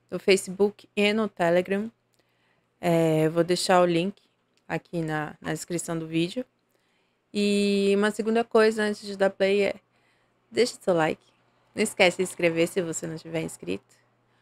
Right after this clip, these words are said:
Me dá aquela motivação, por favor, pra eu continuar trazendo esse conteúdo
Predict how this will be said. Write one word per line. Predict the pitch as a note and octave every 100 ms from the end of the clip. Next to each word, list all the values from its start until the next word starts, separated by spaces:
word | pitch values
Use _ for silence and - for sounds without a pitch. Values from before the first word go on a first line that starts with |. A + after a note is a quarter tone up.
| _ -
Me |
dá | F#3+ G3
aquela | G3 G#3+
motivação, | G3+ F#3+ G3 F3+ F3 - G3 G#3 _ _ _ _ -
por | A#3+
favor, | - F#3 F#3+ G3+ A3
pra | -
eu |
continuar | F3+ F#3+ - G3 F#3
trazendo | F#3+ F3+ F#3
esse | F#3 -
conteúdo | F#3 F3+ F3+ F3 E3+